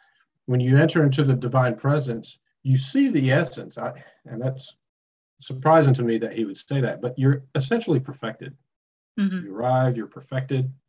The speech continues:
Speaker 1: um, whatever that means. And nobody really tries to describe it. For Nissa, the idea is that God is infinite. And so when you enter the divine presence, you cannot comprehend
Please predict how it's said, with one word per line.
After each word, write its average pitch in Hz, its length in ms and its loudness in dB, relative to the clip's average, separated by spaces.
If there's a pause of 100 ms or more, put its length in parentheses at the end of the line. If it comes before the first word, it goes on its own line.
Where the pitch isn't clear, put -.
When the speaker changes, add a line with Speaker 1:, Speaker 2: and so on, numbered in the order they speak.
(800)
Speaker 1:
um, 110 560 -4
whatever 120 380 0
that 107 220 -8
means. 87 480 -20 (400)
And 110 100 -6
nobody 113 300 -4
really 92 220 -12
tries - 280 -12
to 98 100 -16
describe 87 540 -18
it. - 100 -20 (640)
For 135 280 2
Nissa, 127 800 0 (540)
the 135 180 0
idea 139 480 6
is 127 120 2
that - 180 -2
God 160 160 4
is 127 140 0
infinite. 120 580 -6 (260)
And 131 100 -10
so 151 120 -4
when 139 100 0
you 143 120 0
enter 190 260 0
the 156 120 2
divine 123 380 0
presence, 147 540 -4
you 143 360 0
cannot - 360 -4
comprehend 135 840 -6